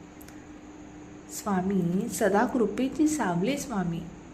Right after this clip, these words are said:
तुमच्या कृपेने आमचे कधी भले होईल याची कायम वाट पाहिली आम्ही स्वामी. पण स्वामी, आपणही कोणाची तरी सावली होऊन भले करावे हे कधीच जमले नाही स्वामी.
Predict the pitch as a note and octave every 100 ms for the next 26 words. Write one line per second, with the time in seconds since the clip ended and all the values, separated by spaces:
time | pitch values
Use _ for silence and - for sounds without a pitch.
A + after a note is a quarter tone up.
0 | - - - - - G#3 G3 G3+ G#3 G3+
1 | G3 A#3+ B3+ D4 C4+ A3+ - A3 A3 G3
2 | G3 F#3 F#3+ A3+ C4+ A#3 F#3 F3+ - F3
3 | - F#3 F3 F3 E3+ F3 E3+ G#3 - F#3
4 | E3 E3+ E3 E3 E3+ - - - - -
5 | - - - - - - - - - -
6 | - - F#3+ F3+ G#3 G3 F#3 A3 - -
7 | - - B3 C4 - A#3+ A#3 C4 - -
8 | B3 B3+ C4+ D4+ - A3 G3 A#3 - -
9 | B3+ B3+ B3 A3 F3+ G3 G#3 G3+ G3+ G3
10 | F#3+ G3 G3 G3+ C4 B3+ A3 G3+ G3 G3
11 | G3+ G3 F#3+ A3 - F#3+ F3 F3+ F3 F3
12 | F3 - E3+ E3